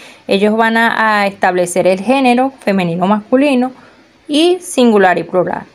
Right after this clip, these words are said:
Veamos los ejemplos. Tenemos a la casa,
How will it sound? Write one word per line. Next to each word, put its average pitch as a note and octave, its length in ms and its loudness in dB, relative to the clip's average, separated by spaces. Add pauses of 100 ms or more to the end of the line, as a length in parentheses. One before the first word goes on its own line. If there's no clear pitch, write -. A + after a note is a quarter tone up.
Veamos F#3 360 0
los G#3 160 2
ejemplos. D4 520 0
Tenemos G3 440 0
a A#3 80 0
la C#4+ 340 0 (640)
casa, C#4+ 560 0